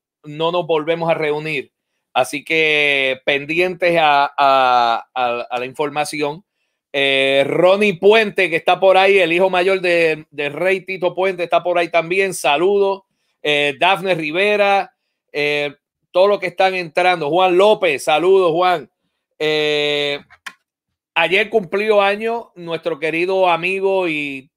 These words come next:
tremendo percusionista de la nueva generación, Marcos Torres. Así que, Kilo, muchas bendiciones para ti. Eh, y, y nada, sigue gozando, que está, ustedes son de los que vienen por ahí a coger la batuta que Mark y yo dejamos.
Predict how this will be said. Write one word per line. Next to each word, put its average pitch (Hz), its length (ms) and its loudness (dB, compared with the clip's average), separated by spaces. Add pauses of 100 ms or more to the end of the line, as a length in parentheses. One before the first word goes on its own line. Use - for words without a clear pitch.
(220)
tremendo 156 500 -4
percusionista 165 760 -4
de 170 100 4
la 151 100 2
nueva 156 360 2
generación, 156 800 -2
Marcos 151 560 -2
Torres. 160 520 0 (320)
Así 147 220 -6
que, 165 180 0
Kilo, 185 460 0
muchas 170 600 2
bendiciones 160 760 -4
para 143 300 -2
ti. 196 280 -12 (460)
Eh, 131 920 -2
y, 127 500 -10
y 123 40 -12
nada, 165 260 0
sigue 143 380 -2
gozando, 196 480 4
que 135 100 0
está, 175 480 4
ustedes 160 240 0
son 185 160 -4
de 190 80 4
los 180 100 0
que 165 140 0
vienen 180 260 -2
por 170 220 0
ahí 170 140 4
a 185 100 0
coger 160 220 -2
la 170 100 2
batuta 165 480 -2
que 123 420 -6
Mark 151 340 -6
y 147 100 -10
yo 147 420 -4
dejamos. 123 400 -8